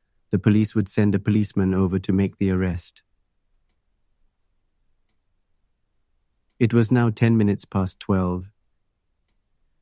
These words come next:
and my story could not be false. So, with my heart beating like a kettle,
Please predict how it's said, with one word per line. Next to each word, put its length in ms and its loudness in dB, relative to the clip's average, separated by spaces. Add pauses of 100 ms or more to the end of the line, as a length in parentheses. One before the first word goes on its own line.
(200)
and 120 2
my 100 4
story 440 2
could 180 -2
not 180 2
be 120 -2
false. 560 -4 (4000)
So, 500 0 (1400)
with 120 0
my 120 4
heart 420 0
beating 320 2
like 220 -2
a 40 -8
kettle, 500 -4